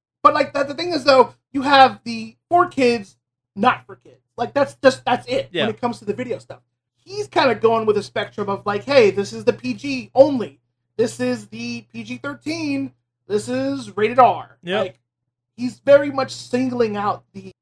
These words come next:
Speaker 1: the ratings for his videos. So, in a way, it makes it, I mean, it makes it friendly for a lot of people out there just to be able to find certain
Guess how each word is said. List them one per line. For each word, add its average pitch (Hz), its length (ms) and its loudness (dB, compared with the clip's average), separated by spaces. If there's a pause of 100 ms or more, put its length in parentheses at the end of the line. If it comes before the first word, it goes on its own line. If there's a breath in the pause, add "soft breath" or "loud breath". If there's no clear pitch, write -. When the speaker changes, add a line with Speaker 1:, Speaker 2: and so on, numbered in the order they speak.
(140)
Speaker 1:
the 220 60 4
ratings 233 380 2
for 226 140 -8
his 214 180 -6
videos. 185 540 -6
So, 226 340 2 (480)
in 349 120 -4
a 320 80 2
way, 330 180 -2 (320)
it 269 120 -20
makes 302 240 -10
it, 294 100 -20
I 254 80 2
mean, 269 160 0
it 247 40 0
makes 302 200 -6
it 208 160 -6
friendly 233 420 0
for 214 100 -4
a - 20 -2
lot 202 140 2
of 185 60 -6
people 185 300 -4
out 180 200 -4
there 175 160 -8
just 196 200 -14
to - 60 -20
be 196 60 -6
able 185 160 -6
to - 80 -20
find 190 260 -2
certain 175 240 -14